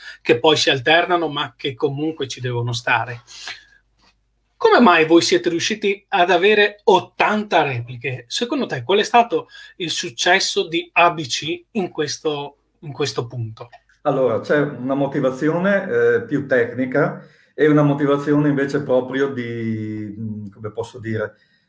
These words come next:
Speaker 2: eh, di filosofia di fondo. Allora, la motivazione tecnica è che, mm,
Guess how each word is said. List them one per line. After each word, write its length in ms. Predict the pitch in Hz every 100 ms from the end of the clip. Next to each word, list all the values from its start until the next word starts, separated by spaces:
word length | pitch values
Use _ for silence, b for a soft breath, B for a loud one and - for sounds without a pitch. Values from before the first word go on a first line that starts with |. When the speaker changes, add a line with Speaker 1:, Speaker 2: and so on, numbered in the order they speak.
| _ -
Speaker 2:
eh, 240 | 117 117
di 80 | 127
filosofia 600 | 147 147 143 143 147 147
di 120 | 131
fondo. 540 | 123 110 98 95 - _ _ _ -
Allora, 260 | 156 143
la 80 | 143
motivazione 600 | 175 185 185 175 175 175
tecnica 680 | 147 120 - 113 123 139 -
è 200 | 131 117
che, 440 | 131 127 110 - _ _ _ _ _ _
mm, 280 | - 107 104